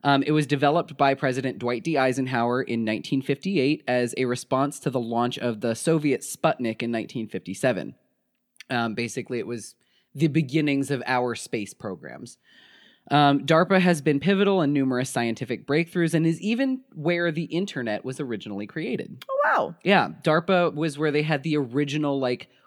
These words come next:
Speaker 1: wide area network of computers sharing information, which
Speaker 2: Oh.
Speaker 1: eventually led to the birth of the internet.
Speaker 2: Is that what turned into the Dharma Initiative on Lost?
Speaker 1: Probably,
Speaker 2: Yeah,
Speaker 1: maybe.
Speaker 2: maybe.
Speaker 1: Um, so the second origin we have is about Project Pegasus.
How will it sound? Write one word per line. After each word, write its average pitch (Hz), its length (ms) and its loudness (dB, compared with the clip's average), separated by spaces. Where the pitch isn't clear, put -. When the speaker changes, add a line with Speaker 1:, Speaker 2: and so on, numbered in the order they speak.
Speaker 1:
wide 123 420 0
area 123 380 -2
network 113 460 -4
of 113 120 -8
computers 127 600 -4
sharing 110 420 -4
information, 101 800 -8
which 170 260 -2
Speaker 2:
Oh. 160 60 -14
Speaker 1:
eventually 131 600 -2
led 113 260 -4
to 123 80 -8
the 107 100 -6
birth 82 240 -6
of 101 80 -6
the 98 100 -6
internet. 90 360 -6
Speaker 2:
Is 220 100 -4
that 214 160 4
what 220 100 0
turned 214 220 0
into 196 200 0
the 185 80 0
Dharma 175 280 0
Initiative 185 540 -2
on 165 160 -6
Lost? 165 380 -6
Speaker 1:
Probably, 143 680 -10
Speaker 2:
Yeah, 208 160 -2
Speaker 1:
maybe. 247 260 -2
Speaker 2:
maybe. 392 400 0
Speaker 1:
Um, 190 280 4
so - 180 0
the 190 120 4
second 262 340 2
origin 175 340 4
we 165 140 4
have 147 260 4
is 156 200 2
about 135 320 2
Project 110 420 -2
Pegasus. - 540 0